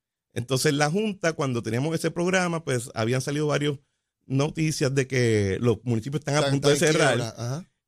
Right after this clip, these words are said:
Speaker 1: Y dijo, "Pues, tenemos que hacer algo". No tenían idea alguna de lo que
Speaker 2: Ujú.
Speaker 1: iban a hacer. Lo dijeron en la reuni-, en la reunión pública donde lo anunciaron.
Speaker 2: Ajá.
Speaker 1: Eh, pero dijeron, "Si no hacemos nada, si no intervenimos, entonces ustedes se van a quejar de que no intervenimos si pasa algo".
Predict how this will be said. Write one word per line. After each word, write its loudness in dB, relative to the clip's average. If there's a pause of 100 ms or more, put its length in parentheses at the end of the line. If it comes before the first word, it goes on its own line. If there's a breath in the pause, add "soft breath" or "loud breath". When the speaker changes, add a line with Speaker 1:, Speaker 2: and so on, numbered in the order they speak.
(140)
Speaker 1:
Y 4
dijo, 0
"Pues, -10
tenemos -8
que -8
hacer 2
algo". -2 (160)
No -2
tenían -2
idea 2
alguna -2 (280)
de -4
lo 2
que -2
Speaker 2:
Ujú. 0
Speaker 1:
iban 2
a 0
hacer. -2
Lo -2
dijeron 0
en 0
la 0
reuni-, -4
en 0
la 0
reunión -2
pública -4
donde 0
lo 2
anunciaron. 0 (140)
Speaker 2:
Ajá. -10 (320)
Speaker 1:
Eh, 2
pero -4
dijeron, 2
"Si -4
no 0
hacemos 0
nada, 0
si -4
no 0
intervenimos, -2
entonces -6
ustedes -2
se -2
van 0
a -2
quejar 0
de -2
que -4
no 0
intervenimos -2
si -6
pasa -10
algo". -14